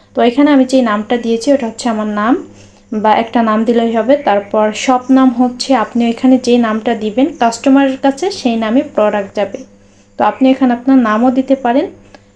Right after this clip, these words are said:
তো এখন জেলাটা দিয়ে দিয়েছি, পাশাপাশি আমার ঠিকানাটাও দিয়ে দিব। তো এগুলা ঠিকানা একটা দিলেই হবে। এইখানে এমন একটি পাসওয়ার্ড দিতে হবে, যেই পাসওয়ার্ডটি সবসময় মনে থাকে, কারণ আপনি আমাদের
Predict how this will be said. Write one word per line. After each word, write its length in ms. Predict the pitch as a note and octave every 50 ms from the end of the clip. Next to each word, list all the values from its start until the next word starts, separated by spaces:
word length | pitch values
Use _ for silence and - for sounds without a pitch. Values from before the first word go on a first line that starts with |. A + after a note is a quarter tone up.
| _ _ _
তো 100 | A#3 A3+ A3+ A3+ - A#3+
এখন 160 | B3 - D4 C#4 C4+
জেলাটা 340 | C#4 C4 C4 C4+ C4 C4+ C4+ B3
দিয়ে 140 | A#3+ B3+ B3+ B3
দিয়েছি, 300 | B3+ B3+ C4 C4+ C4+ - - - -
পাশাপাশি 380 | C4 A#3+ - B3 B3 B3 B3 - C#4 B3
আমার 160 | A#3+ C#4+ D#4+ D#4 -
ঠিকানাটাও 520 | C#4 B3 B3 A3+ A3 G#3+ G#3 G#3+ G#3 G3+ G3 G3+
দিয়ে 120 | G#3+ G3+ G3+
দিব। 120 | G3+ G3+ - - - - - - -
তো 80 | A3+ A3 A3 - A#3 A#3
এগুলা 280 | A#3 A#3+ C4 C4+ C#4+ D4+ E4+ E4+ - - - - -
ঠিকানা 320 | - C4 B3+ - B3+ B3+ C4 A#3+ A#3
একটা 180 | - - B3+ B3 A#3
দিলেই 240 | A#3 A3 A3+ A#3 B3+ A#3+ A#3+
হবে। 240 | A#3 A3 A#3+ C#4 F4 F#4+ - - - - _ - _ _ _ _ _ _ _ _ _ _ _ C#4
এইখানে 240 | C4 C4 - D#4 D#4+ D#4 C4+
এমন 140 | A#3+ B3+ C4 C4+
একটি 140 | C4 - C#4 C4+ -
পাসওয়ার্ড 320 | B3 A#3 A#3 - C4 A#3+ A3+ -
দিতে 180 | B3 A#3+ - B3+ A3
হবে, 220 | A3 G#3 - B3+ C#4+ D#4 -
যেই 140 | C4 A#3+ A#3+ A#3+ -
পাসওয়ার্ডটি 500 | A3+ A#3 A#3 - B3+ B3 A#3+ B3 - D#4 D4+ -
সবসময় 460 | C#4 E4 E4 - - B3+ B3 B3 B3+ B3+ C4+
মনে 180 | D4 C#4+ C#4 C#4 -
থাকে, 280 | A#3 G3+ - - - - B3 - _ - B3
কারণ 240 | A3+ A3 A#3 B3+ C#4+ C#4+ B3 A#3
আপনি 220 | A3+ - - C4 A#3+ A#3 A3
আমাদের 260 | A3+ A#3 A#3 B3+ C4+